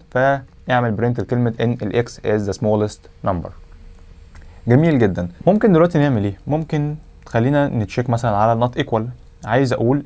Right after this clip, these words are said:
if لو مثلًا، آم، عايز أقول ال x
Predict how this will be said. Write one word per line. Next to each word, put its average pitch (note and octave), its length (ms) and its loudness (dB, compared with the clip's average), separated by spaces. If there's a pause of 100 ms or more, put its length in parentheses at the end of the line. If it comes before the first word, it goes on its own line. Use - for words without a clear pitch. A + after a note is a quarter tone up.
if C3 160 0 (460)
لو A2+ 260 4
مثلًا، A2+ 460 -2 (320)
آم، F#2 880 -4 (100)
عايز G#2 200 2
أقول G#2 180 4
ال A2 280 0
x - 100 -10